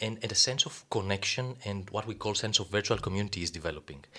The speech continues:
So we have great opportunities there. And maybe the greatest in terms of assessment is translating the user-avatar bond into health and mental health information, which is what my group has been doing. So what we are doing is we are assessing how people relate with their avatars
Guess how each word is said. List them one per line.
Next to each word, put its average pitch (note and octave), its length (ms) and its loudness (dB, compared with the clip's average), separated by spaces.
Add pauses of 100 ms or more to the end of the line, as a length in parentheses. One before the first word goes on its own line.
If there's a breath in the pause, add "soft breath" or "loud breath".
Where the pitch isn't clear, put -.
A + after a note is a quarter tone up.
(280 loud breath)
So C#3 100 2
we E3 80 0
have F#3+ 160 2
great A2 240 4
opportunities F#2+ 540 -2
there. F2 240 -2
And G#2+ 160 -4
maybe F3+ 220 -4
the A#2+ 240 -4 (120)
greatest G#2+ 720 -2
in G2 100 -6
terms G2+ 320 -2
of F#2+ 100 -6
assessment - 680 6 (380 loud breath)
is G#2+ 160 6
translating G#2+ 760 2
the F2+ 120 0
user-avatar G2+ 560 0
bond F2+ 360 -4
into G#2 280 -4
health A2 440 -4 (180)
and F2+ 160 -2
mental G2+ 240 0
health - 240 -2
information, E2+ 580 -6 (380 loud breath)
which G#2 160 0
is G2 120 2
what G#2+ 140 6
my A2+ 120 2
group F#2+ 260 -4
has F2+ 100 0
been E2+ 200 -6
doing. D#2+ 340 -6 (420 loud breath)
So A2 140 4
what G#2+ 120 2
we C3+ 80 2
are A2 40 2
doing G2 240 -4
is F2+ 100 -4
we F#2 80 2
are E2 120 2
assessing C3 640 4 (280 loud breath)
how G2+ 200 0
people G#2 280 -2
relate D#2+ 500 -4
with A2+ 120 -4
their G2 160 -2
avatars A2+ 420 0